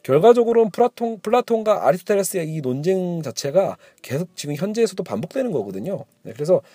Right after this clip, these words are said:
굉장히 좀 이성을 좀 중시하는 어떤 플라톤의 안정성의 어떤 추구, 이런 것들이, 예, 파토스적 현상을 비판하게 되고, 거꾸로 그럼 제자인 아리스토텔레스는 어떻게 했어요? 반대겠죠. 시도 나름대로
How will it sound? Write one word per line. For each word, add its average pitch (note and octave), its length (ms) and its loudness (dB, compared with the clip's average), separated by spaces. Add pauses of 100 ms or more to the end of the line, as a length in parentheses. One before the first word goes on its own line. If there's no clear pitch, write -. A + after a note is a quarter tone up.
(160)
굉장히 F#3+ 280 0
좀 G#3 160 -6
이성을 G#3 320 -2
좀 F#3+ 160 -2
중시하는 D#3+ 420 -2
어떤 D3+ 180 -4
플라톤의 F#3 680 2 (200)
안정성의 E3 580 0
어떤 B2+ 160 -6
추구, C3 340 -10 (160)
이런 D3+ 260 -2
것들이, E3 480 -6 (220)
예, F#3+ 100 -8
파토스적 F3+ 540 -4
현상을 E3 220 -4
비판하게 B2 360 -4
되고, G#2 300 -10 (300)
거꾸로 C4+ 260 0
그럼 A3+ 100 -2
제자인 E3 280 2
아리스토텔레스는 D#3+ 520 -2
어떻게 B2+ 160 -8
했어요? F#2 280 -8 (200)
반대겠죠. E3+ 520 -4 (760)
시도 C#4 380 -2
나름대로 E3+ 720 4